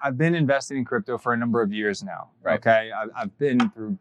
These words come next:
Speaker 1: various high cycles of twenty seventeen. I've been through low cycles. We're
Speaker 2: Right.
Speaker 1: kinda back at a high cycle now, right? You know, it goes ups and downs.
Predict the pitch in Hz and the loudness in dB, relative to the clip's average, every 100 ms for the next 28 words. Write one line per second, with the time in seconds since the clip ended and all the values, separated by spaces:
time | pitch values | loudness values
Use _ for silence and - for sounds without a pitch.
0 | _ 143 139 135 117 170 175 165 165 160 | _ 2 6 6 4 4 4 4 2 2
1 | - 160 139 117 135 123 104 113 104 156 | 2 0 0 -2 -2 -2 0 0 2 4
2 | 156 135 113 104 107 131 160 139 147 139 | 4 4 0 -8 0 4 4 4 4 2
3 | - 127 127 110 107 - - 123 113 139 | 0 -2 -2 -4 -4 -4 2 2 4 2
4 | 135 131 120 127 117 127 117 123 123 123 | 2 2 4 2 0 -2 -2 -2 0 0
5 | 117 _ _ _ 131 135 139 - - 175 | 0 _ _ _ 6 8 6 -2 -8 0
6 | 135 135 160 135 139 - 127 113 104 | 2 4 4 6 4 4 0 2 2